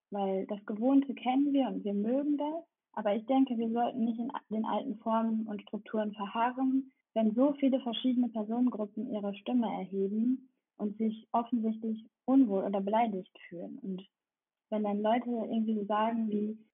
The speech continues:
äh, äh, Sätze sagen wie, "Das habe ich immer schon so gesagt und das bleibt auch so", dann kann ich das nicht verstehen, weil ich bin, also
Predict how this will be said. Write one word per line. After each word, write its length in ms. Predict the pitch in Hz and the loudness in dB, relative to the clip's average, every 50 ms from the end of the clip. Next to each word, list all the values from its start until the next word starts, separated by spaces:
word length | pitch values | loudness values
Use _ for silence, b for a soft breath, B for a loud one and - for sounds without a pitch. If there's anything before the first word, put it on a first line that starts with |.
| _ _ _ _ - | _ _ _ _ -2
äh, 180 | - 214 202 196 | 0 2 2 2
äh, 400 | 196 - - - 185 190 185 190 | 0 -2 -4 -2 -2 -2 -2 0
Sätze 320 | 208 247 262 254 - 240 | 0 0 0 0 0 -2
sagen 400 | 220 233 220 214 220 226 233 226 | 2 4 4 4 4 4 2 0
wie, 140 | 214 226 220 | 0 0 0
"Das 180 | 214 226 214 - | 0 -2 -4 -4
habe 200 | 226 233 220 220 | -4 -4 -2 -2
ich 180 | 220 - - - | -4 -4 -4 0
immer 280 | 262 285 285 277 277 269 | 4 6 6 6 6 4
schon 200 | - 254 240 226 | 2 0 0 0
so 100 | 220 214 | 0 0
gesagt 320 | 208 214 214 220 214 220 | -2 0 0 0 0 0
und 80 | 220 208 | -2 -2
das 140 | 202 196 202 | -2 -4 -6
bleibt 420 | - - 220 240 262 262 - - | -4 0 0 2 0 0 -4 -4
auch 140 | - 262 254 262 _ | -4 -4 -4 -4 _
so", 80 | - 254 | -6 -4
dann 200 | 240 233 233 226 | -4 -4 -4 -6
kann 180 | 220 240 247 | -4 -2 -2
ich 100 | 247 233 | -2 -2
das 160 | - 233 233 226 - _ _ _ _ _ _ _ _ - | -2 -4 -6 -6 -10 _ _ _ _ _ _ _ _ -2
nicht 180 | 240 233 - - | -2 -2 -2 -6
verstehen, 840 | - 220 220 220 - - - 233 247 269 285 285 294 330 330 - _ _ _ _ _ _ _ _ _ _ _ _ - | -6 -6 -6 -4 -6 -4 -2 2 2 4 4 4 2 0 -2 -8 _ _ _ _ _ _ _ _ _ _ _ _ -6
weil 600 | 233 226 220 220 220 220 220 226 233 233 226 - _ _ _ _ _ | -2 0 0 2 2 2 0 0 -2 -4 -6 -10 _ _ _ _ _
ich 200 | - 233 220 - | -8 -8 -6 -2
bin, 320 | - 262 262 254 254 247 240 | 2 6 6 8 6 6 4
also 180 | - 220 220 | 0 -2 -2